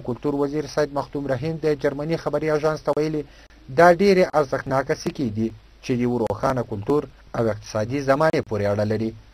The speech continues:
د افغان چارواکو په وینا، د افغانستان لسګونه زره تاریخي اثار او لرغوني توکي د نویمې لسیزې د کورنۍ جګړې پر مهال غلا او بیا بېلابېلو هیوادونو ته قاچاق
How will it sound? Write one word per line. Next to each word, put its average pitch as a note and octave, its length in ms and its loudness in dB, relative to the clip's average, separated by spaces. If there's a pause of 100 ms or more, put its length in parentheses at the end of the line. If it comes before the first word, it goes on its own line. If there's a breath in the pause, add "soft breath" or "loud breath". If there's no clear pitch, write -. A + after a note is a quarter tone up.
(140)
د - 20 -4 (100)
افغان C3+ 280 2
چارواکو C#3 460 2
په C#3+ 100 2
وینا، D3+ 240 2 (360)
د - 40 2 (100)
افغانستان D#3+ 560 -2
لسګونه F#3+ 340 2 (100)
زره D#3+ 140 6 (120)
تاریخي D3+ 300 0 (100)
اثار E3 240 0 (100)
او C#3+ 140 2
لرغوني C#3 440 0
توکي D#3+ 300 -4 (380)
د - 20 -2 (160)
نویمې G3 400 4
لسیزې E3 360 2
د D#3+ 60 -6 (100)
کورنۍ E3+ 340 0 (100)
جګړې B2 320 0
پر G#2+ 180 0
مهال G#2+ 240 -4 (100)
غلا D3 180 8 (460 soft breath)
او C#3 80 8 (100)
بیا F#3 160 8
بېلابېلو C3+ 640 0
هیوادونو A#2 540 -6
ته D3 120 4 (320)
قاچاق C3 300 -2